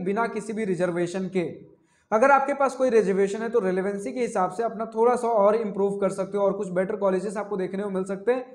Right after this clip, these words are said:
बेटर ऑप्शंस देखने को मिल सकते हैं।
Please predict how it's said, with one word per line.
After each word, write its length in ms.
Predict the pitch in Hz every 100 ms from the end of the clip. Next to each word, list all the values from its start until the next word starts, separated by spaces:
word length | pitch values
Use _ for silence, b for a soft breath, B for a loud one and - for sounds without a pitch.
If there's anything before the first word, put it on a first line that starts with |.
| B B B
बेटर 300 | 185 240 277 269 214
ऑप्शंस 320 | 208 247 254
देखने 340 | 208 190 196 202
को 60 |
मिल 160 | 196 175
सकते 320 | 185 180 -
हैं। 360 | 190 175 190